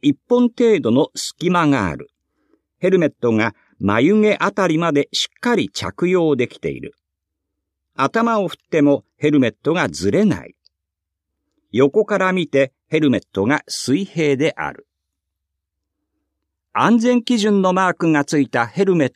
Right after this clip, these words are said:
トを選びましょう。国内ブランドを中心に一般財団法人製品安全協会が認証している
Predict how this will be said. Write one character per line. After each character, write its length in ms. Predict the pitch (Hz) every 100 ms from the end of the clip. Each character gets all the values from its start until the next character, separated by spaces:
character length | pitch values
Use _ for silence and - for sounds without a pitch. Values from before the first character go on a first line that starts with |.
| -
ト 180 | 185 175
を 80 | -
選 160 | 90 113
び 120 | 104
ま 100 | 92
し 160 | - 82
ょ 220 | 76 62
う。 40 | _ _ _ _ _ _ _ _ _ _ -
国 320 | 135 123 202
内 200 | 208 196
ブ 120 | 185
ラ 140 | 196 185
ン 80 | 151
ド 120 | 127
を 80 | 110
中 180 | 139
心 280 | 131 131 117
に 180 | 117 - _
一 180 | - 139 -
般 200 | 160 151
財 220 | 147 143
団 180 | 135 123
法 260 | 127 107
人 340 | - 76 64 - _ _
製 340 | - 190 214 214
品 340 | 208 202 185
安 220 | - 185 175
全 240 | 190 190
協 240 | - 180
会 240 | - 127 98
が 140 | 87
認 220 | 80 131
証 220 | 131 131 120
し 100 | -
て 140 | 120
い 80 | 104
る 200 | 104